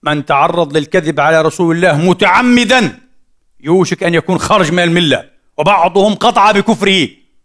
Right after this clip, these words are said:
القول على الله وعلى رسوله، والقول على رسوله كالقول على الله، <clears throat> لأن الرسول لا يأتي بشيء من لدنه، إنما هو مبلغ، ولا يقول إلا ما قيل له، ولا يقول إلا ما قيل له.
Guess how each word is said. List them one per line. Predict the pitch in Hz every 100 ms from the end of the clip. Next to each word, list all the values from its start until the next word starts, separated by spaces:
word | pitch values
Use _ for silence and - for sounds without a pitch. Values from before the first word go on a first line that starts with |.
| _ _ _ _ -
القول | 123 - 160 233 247
على | 208 233
الله | 226 233 208 151 - - _ _
وعلى | 139 139 190 233
رسوله، | 240 262 277 165
والقول | 135 156 202 220
على | 202 214
رسوله | 185 247 220
كالقول | 220 339 277
على | 240
الله، | 269 330 311 _ _ _ _ _ _ -
<clears throat> | 254 - 196
لأن | 196 220 202
الرسول | 185 - 247 233 - -
لا | 185
يأتي | 214 208 208
بشيء | 170 - 226 226 - -
من | 202
لدنه، | 185 170 214 160
إنما | 180 208 196
هو | 208
مبلغ، | 202 202 214 226 190 185 196 127 _ _ _ _ -
ولا | 196 254
يقول | 240 214 247
إلا | 208 220 208
ما | 202
قيل | - 202 156
له، | 127 - -
ولا | 175
يقول | 160 147 208 262 262 -
إلا | 202 180
ما | 175 226 277 - - _ _ 202
قيل | 240 254 226
له. | 196 202 135